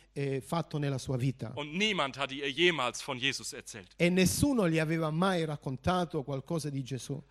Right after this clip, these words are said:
Speaker 2: Und am Abend ging diese alte Frau auf ihre Knie und hat ihr Leben Jesus anvertraut. Am Abend.
Speaker 1: Ja, ja. Eh, das-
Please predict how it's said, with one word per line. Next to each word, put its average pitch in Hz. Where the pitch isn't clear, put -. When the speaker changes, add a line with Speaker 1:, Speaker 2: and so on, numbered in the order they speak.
Speaker 2:
Und 147
am 160
Abend 175
ging 170
diese 160
alte 180
Frau 135
auf 127
ihre 139
Knie 151
und 127
hat 139
ihr 131
Leben 131
Jesus 135
anvertraut. 95
Am 117
Abend. 104
Speaker 1:
Ja, 107
ja. 113
Eh, 135
das- -